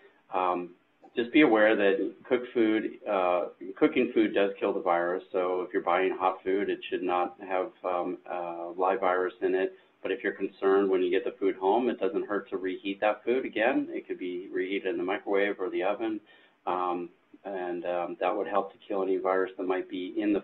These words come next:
food itself. Also consider that the containers that the food came in may have been touched by somebody, um, who had virus on their hands. And so a good practice would be to take the food out of the containers when you get it home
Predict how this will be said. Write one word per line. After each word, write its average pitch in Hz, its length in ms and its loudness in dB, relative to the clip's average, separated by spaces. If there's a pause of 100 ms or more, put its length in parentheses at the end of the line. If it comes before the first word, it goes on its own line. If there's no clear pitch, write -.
food 95 160 0
itself. 90 520 -2 (640)
Also 110 360 6
consider 113 440 4
that 104 180 -2
the 104 260 2
containers 104 500 2
that 101 120 -4
the 101 160 -4
food 95 300 0
came 98 320 0
in 117 260 2 (340)
may 98 160 2
have 95 120 2
been 92 180 0
touched - 340 0
by 98 220 0
somebody, 98 580 2 (100)
um, 92 380 -4 (240)
who 98 200 -4
had 98 300 -2
virus 95 360 2
on 101 120 2
their 98 120 4
hands. 113 400 0 (400)
And 98 300 0
so 98 460 4 (320)
a 104 60 0
good 98 320 0
practice 98 540 0
would 95 120 -4
be 98 160 0
to 95 100 0 (100)
take 101 180 -4
the 95 160 -6
food 98 180 0
out 101 180 4
of 113 60 2
the 113 60 0
containers 110 500 0
when 104 140 2
you 95 80 2
get 95 160 0
it 98 120 0
home 120 340 4